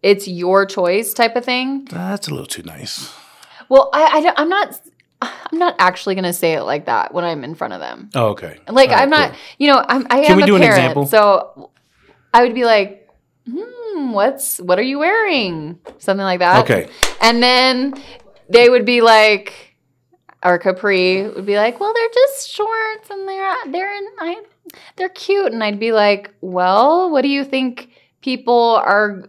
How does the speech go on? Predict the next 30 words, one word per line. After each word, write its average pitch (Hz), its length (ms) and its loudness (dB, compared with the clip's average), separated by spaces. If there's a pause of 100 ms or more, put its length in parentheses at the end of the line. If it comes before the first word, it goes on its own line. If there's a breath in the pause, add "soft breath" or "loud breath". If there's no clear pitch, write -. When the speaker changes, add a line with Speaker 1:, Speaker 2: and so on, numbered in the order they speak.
Speaker 1:
what 196 260 0
do 247 40 2
you 254 200 -4
think 240 360 -6
you're 202 280 -2 (180)
portraying?" 202 840 -4 (260)
That's, 220 380 2
that 294 320 4
is 339 200 0
a 294 40 -4
big 214 180 -2
deal 170 200 -4
for 156 160 -16
me. - 180 -16
Like, 180 160 -2
what 214 140 4
do 262 80 -2
you 262 120 -4
think 254 240 -6
you're 208 180 -2
portraying 170 760 -6
to 170 140 -10
people? - 380 -10
Speaker 2:
You 143 80 -4
go 147 160 -2
through 170 200 -4
all 165 140 -6
that 175 140 -6
with 170 120 -6
her? 175 160 -8